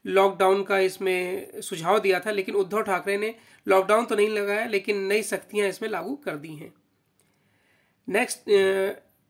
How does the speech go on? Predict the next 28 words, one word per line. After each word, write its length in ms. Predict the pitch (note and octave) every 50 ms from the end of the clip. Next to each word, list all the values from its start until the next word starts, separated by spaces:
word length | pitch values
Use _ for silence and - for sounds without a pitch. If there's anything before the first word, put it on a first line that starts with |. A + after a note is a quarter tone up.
| _ - -
न्यूज़ 260 | F#3+ F#3+ G3 F#3 G3+
है 60 | A3
कि 120 | G#3+ B3+
कोवैक्सीन 680 | A3+ - - C4+ C4+ A#3+ A3+ G3+ - - - A#3+ B3 B3+
के 140 | - C#4
तीसरे 640 | C4 - - - G#3+ G3 - - G3+ F#3 D3+ - - _ _ _ _ _ _ _ _ _ _ _ -
ट्रायल 360 | G#3 G3 F#3 F#3 G3+ A3+ A3 - - -
ने 220 | A#3 G#3 G#3 A#3+
उम्मीदें 460 | - - G#3 G3+ G3 G3 G3 B3 B3+
बढ़ा 220 | G3 G3 E3 E3 D#3
दी 140 | C#3+ D#3+ D#3+
हैं। 280 | D3 D3+ C#3+ D3 _ _ _ _ _ _ _ -
संकट 320 | - - A3+ A3 C#4+ D4
की 120 | D4+ D#4
घड़ी 260 | C#4 G3+ G3 G3+ A3+ A3+
में 260 | A3+ A#3+ C#4 D4+ - - _ _ _ -
उम्मीद 380 | - G#3 G#3 G#3+ A#3 B3+ C4 -
की 140 | - C4
एक 320 | B3 F#3 G3+ G#3 G#3+ G#3 -
किरण 240 | A3+ G#3 G#3+ G#3+ G#3
भी 120 | G#3 A3
काफ़ी 460 | G3+ - F#3+ F3 E3+ - A3+ - - -
आस 220 | F#3+ F3+ G3 F#3+
बांधती 460 | F3 E3+ E3+ E3+ E3+ E3 - G#3+ F#3+ G3
है। 100 | G#3+ A3
इसी 320 | G3 - G3 - - B3+
तरह, 240 | - - G3 F#3+ F#3
अ, 120 | E3 -